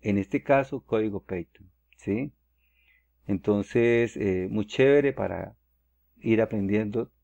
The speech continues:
a programar microbit en Python. No se les olvide suscribirse, darle like, compartir, etcétera, etcétera, etcétera.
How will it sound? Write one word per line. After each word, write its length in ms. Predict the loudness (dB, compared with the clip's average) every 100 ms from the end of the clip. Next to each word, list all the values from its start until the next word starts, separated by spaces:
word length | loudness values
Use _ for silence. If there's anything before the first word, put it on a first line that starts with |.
| _ _ _ _ _ _
a 100 | -4
programar 440 | 0 2 2 0
microbit 540 | -2 -6 -4 2 2 0 _ _ _ _ _ _ _ _
en 220 | -2 0
Python. 520 | 0 -2 -2 -10 -20 _ _ _ _
No 100 | -4
se 120 | -2 0
les 140 | -2
olvide 460 | -4 -2 0 2 0
suscribirse, 640 | -6 -8 -2 -2 -2 -4
darle 280 | -4 -2 0
like, 420 | 4 4 4 -2 _ _ _ _ _
compartir, 640 | -6 0 -2 0 0 2
etcétera, 480 | 0 0 0 0 -2
etcétera, 480 | -2 -2 -4 -2 -4
etcétera. 540 | 0 -2 0 -2 -2